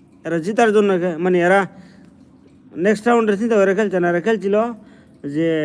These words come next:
কোনো রকম জিততে পারে, লাস্ট পর্যন্ত ম্যাচ হারিয়ে গেছে। হালার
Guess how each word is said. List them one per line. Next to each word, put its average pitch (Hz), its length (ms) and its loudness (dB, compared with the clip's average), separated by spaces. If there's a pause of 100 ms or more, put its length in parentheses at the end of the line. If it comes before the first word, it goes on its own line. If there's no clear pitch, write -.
(180)
কোনো 196 220 0
রকম 226 120 4 (160)
জিততে 214 280 0
পারে, 156 140 2
লাস্ট 170 200 0
পর্যন্ত 185 160 -4 (100)
ম্যাচ 165 200 -2
হারিয়ে 170 300 2
গেছে। 139 220 -4 (960)
হালার 185 240 -6